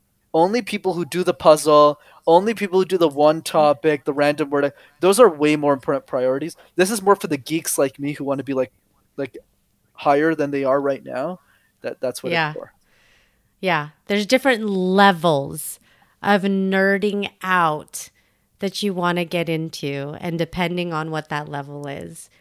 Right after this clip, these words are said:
Speaker 2: will determine where you fall in the Clubhouse land.
Speaker 1: Absolutely.
Speaker 2: Got it.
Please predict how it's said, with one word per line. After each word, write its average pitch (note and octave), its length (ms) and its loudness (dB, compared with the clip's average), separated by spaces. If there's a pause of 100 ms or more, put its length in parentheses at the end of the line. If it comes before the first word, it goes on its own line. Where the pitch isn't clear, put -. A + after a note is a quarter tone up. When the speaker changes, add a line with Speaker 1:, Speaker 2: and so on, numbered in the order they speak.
(140)
Speaker 2:
will E3+ 140 -6
determine D3+ 520 -12
where D3+ 140 -8
you D3+ 160 -10
fall D3 500 -8 (380)
in E3 140 -6
the D#3+ 60 -8
Clubhouse C#3 760 -10 (380)
land. - 520 -14 (460)
Speaker 1:
Absolutely. C3 440 -14
Speaker 2:
Got F#3+ 220 -2
it. C#3 160 -8